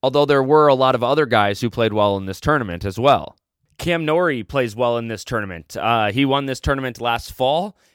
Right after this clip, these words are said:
and he has another really, really good run at this tournament. Now, Cam Norrie actually spoke out during this tournament about not really getting, uh, center court time or just marquee, you know, non-marquee scheduling,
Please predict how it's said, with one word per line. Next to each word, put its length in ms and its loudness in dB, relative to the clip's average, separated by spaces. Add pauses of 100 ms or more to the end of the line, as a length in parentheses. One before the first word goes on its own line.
and 360 -4
he 100 -2
has 140 -2
another 280 -4
really, 240 -2
really 240 -2
good 180 -6
run 220 -4
at 80 -16
this 120 -10
tournament. 360 -8
Now, 100 -6
Cam 280 -4
Norrie 280 0
actually 300 -4
spoke 340 -6
out 220 -4
during 200 -8
this 140 -12
tournament 420 -12
about 240 -6
not 300 -4
really 260 -6
getting, 520 -8 (480)
uh, 480 -2
center 360 -6
court 320 -4
time 320 -4
or 160 -4
just 320 -10 (440)
marquee, 880 -4 (100)
you 160 -10
know, 320 -10
non-marquee 760 -4
scheduling, 800 -6